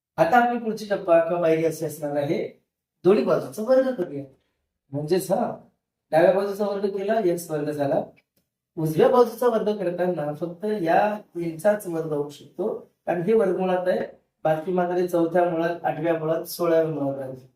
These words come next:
त्यामुळे आपण असं म्हणूया की तीन आणि वर्गमुळात तीन, त्याच्या वर्गमुळात तीन, ही गोष्ट अनंतापर्यंतची तशीच राहील.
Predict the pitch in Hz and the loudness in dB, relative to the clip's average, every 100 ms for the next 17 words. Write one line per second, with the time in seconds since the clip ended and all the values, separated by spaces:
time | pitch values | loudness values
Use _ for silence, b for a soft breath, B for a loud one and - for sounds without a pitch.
0 | _ - 143 160 165 170 175 175 170 175 | _ -8 -4 -2 -2 -2 -4 -4 -2 -2
1 | 220 - _ _ _ _ _ - 160 143 | -2 -6 _ _ _ _ _ -10 -6 0
2 | 180 214 240 - _ _ _ _ 160 151 | 2 2 -2 -8 _ _ _ _ -6 -4
3 | 151 156 170 220 196 185 - - _ _ | 0 0 0 0 4 2 2 -8 _ _
4 | _ _ 165 147 151 208 - _ _ _ | _ _ -4 0 0 0 -8 _ _ _
5 | _ _ _ - - - 156 160 233 220 | _ _ _ -18 -12 -2 -2 0 0 0
6 | 196 180 165 160 - 156 147 175 - - | 0 0 0 -2 -4 2 4 4 0 -12
7 | - _ _ 208 208 180 180 185 175 175 | -20 _ _ -8 2 4 4 2 2 0
8 | 175 175 175 165 160 160 151 226 269 - | 0 0 0 -2 -4 -6 -6 -6 -6 -12
9 | _ _ - 185 185 208 190 151 135 | _ _ 2 4 4 -2 0 -2 -2